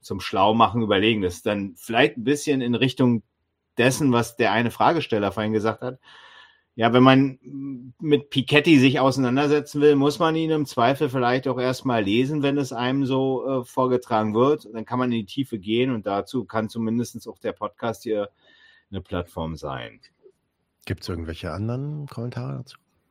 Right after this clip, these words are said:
Speaker 1: Also deswegen muss das nicht unbedingt ein Widerspruch sein. Das
Speaker 2: Hm. Können wir vielleicht nochmal reiterieren, was eigentlich unser,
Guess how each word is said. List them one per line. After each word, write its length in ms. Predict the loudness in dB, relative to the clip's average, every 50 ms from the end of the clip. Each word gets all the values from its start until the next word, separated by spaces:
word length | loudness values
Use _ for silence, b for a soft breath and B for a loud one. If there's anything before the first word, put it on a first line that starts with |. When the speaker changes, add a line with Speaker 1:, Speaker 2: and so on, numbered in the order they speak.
| _ _ _ _ _ _ _ _ _ _ _
Speaker 1:
Also 160 | -6 -2 -2 0
deswegen 280 | 0 2 4 4 6
muss 160 | 6 6 6
das 160 | 4 2 0 0
nicht 140 | -2 -2
unbedingt 340 | -2 -2 -2 -2 -2 -4 -6
ein 100 | -10 -10
Widerspruch 580 | -8 -4 -4 -4 -4 -4 -6 -8 -10 -12 -12 -12
sein. 380 | -12 -12 -12 -12 -12 -14 -18 -20 _
Das 300 | -18 -16 -16 -18 -18 -14
Speaker 2:
Hm. 180 | -14 -14 -14 -14 _ _ -20 -20 _ _ _ _ _ _ _ _ _ _ _ _ b b b b b b b b b b b b b b _ _ _
Können 180 | -8 -6 -4 -2
wir 80 | -2
vielleicht 340 | -2 0 0 -2 -2 -2 -2
nochmal 240 | -2 -2 0 -2 -2
reiterieren, 760 | -2 -4 -4 -4 -4 -6 -6 -4 -2 0 2 2 2 2 2
was 160 | 0 -2 -4
eigentlich 380 | -8 -8 -6 -4 -4 -4 -4 -6
unser, 480 | -6 -4 -2 -2 -2 -2 -4 -6 -8